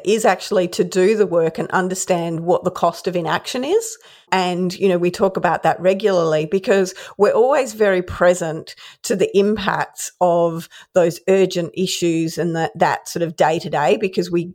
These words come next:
we get to see the impacts of doing or not doing it very quickly. Whereas with that strategic thinking and that forward planning, we're often not as present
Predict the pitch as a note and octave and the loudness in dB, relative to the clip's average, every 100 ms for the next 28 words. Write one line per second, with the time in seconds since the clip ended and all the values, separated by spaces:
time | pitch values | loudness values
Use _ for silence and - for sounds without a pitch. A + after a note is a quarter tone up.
0 | - F3 E3+ F#3+ - - F#3 F#3 F3 E3+ | -4 -2 2 2 2 -2 -4 -2 0 0
1 | F3+ G#3+ - E3+ - F3 F3+ F3+ F3 E3 | 0 0 -2 -4 -4 -8 -2 0 0 -2
2 | E3+ E3 - F3+ E3+ E3+ D#3+ F3+ D#3+ D#3 | 0 -2 -2 -2 -2 -2 -2 0 0 0
3 | - F#3 - B2+ - - - - - F#3 | -2 -2 0 -2 -4 -10 -20 -20 -4 2
4 | F#3+ F#3 F3+ F3+ E3+ - - - - F#3+ | 4 4 2 -2 -4 -8 -16 -18 0 0
5 | F#3 D#3+ - - C3+ - - C#4+ A#3 - | 2 0 -2 -4 -4 0 0 0 -2 -4
6 | - E3+ E3 - - F#3 E3+ E3+ E3+ E3 | -4 -4 -6 -10 -4 -4 -2 -2 -2 0
7 | D#3 - - F#3+ F3 D#3 - F#3 G#3 A3 | 0 -2 0 2 0 -6 -4 0 2 2
8 | E3+ E3+ G#3+ - - - F#3+ F3+ - G#3 | -2 -6 -10 -16 -18 0 4 4 2 0
9 | - - A#3 G3 F#3 G3 F#3+ F#3+ - - | -2 -2 0 0 0 2 4 2 0 -2
10 | F3 E3+ E3+ - - F4 G4 F#3+ F#3 | -2 0 -4 -10 -2 0 2 0 -2